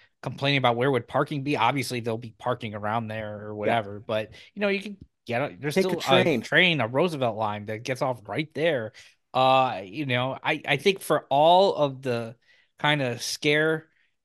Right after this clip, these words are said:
Speaker 1: tactics that we saw when this was all first announced about, you know, the White Sox want to leave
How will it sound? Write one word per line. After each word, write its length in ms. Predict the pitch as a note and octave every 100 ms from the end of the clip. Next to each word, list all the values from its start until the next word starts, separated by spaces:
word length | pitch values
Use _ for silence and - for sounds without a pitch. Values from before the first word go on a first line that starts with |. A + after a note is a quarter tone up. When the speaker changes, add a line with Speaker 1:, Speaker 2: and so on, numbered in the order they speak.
| _ _ _ _
Speaker 1:
tactics 420 | D#3 D3+ - D3+
that 160 | - C3
we 100 | A#2+
saw 580 | - C#3+ C#3 C#3 C3 C3 _ _ _ _ _ _
when 140 | D3+ C#3
this 180 | A#2+ D3
was 120 | C3
all 160 | C#3
first 320 | - D3 D3+ D#3+
announced 400 | B2 B2 C#3 C3
about, 320 | A#2 A2+ A2+
you 100 | C3+
know, 80 | A2+
the 120 | G#2+
White 280 | A2 A#2 A#2+
Sox 220 | A#2 -
want 160 | G2
to 60 | G#2
leave 380 | A2 A#2 A2